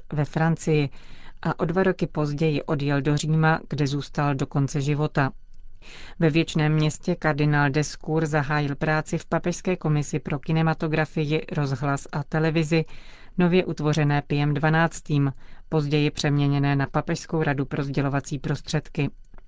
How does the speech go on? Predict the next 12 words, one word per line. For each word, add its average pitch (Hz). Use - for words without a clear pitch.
S -
tímto 190
úřadem 175
spojil 147
svůj 156
život 160
a 165
posléze 165
se 147
stal 147
jeho 139
předsedou. 147